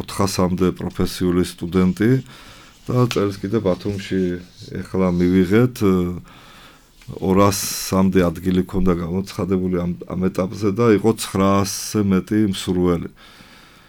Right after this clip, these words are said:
და იქ სხვადასხვა მიმართულება არის,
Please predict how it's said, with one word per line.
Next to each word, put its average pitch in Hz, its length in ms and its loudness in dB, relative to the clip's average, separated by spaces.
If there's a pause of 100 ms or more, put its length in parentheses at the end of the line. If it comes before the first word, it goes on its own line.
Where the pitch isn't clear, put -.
(400)
და 85 320 -4 (840)
იქ 113 160 0
სხვადასხვა 120 640 4
მიმართულება 107 640 4
არის, 120 180 6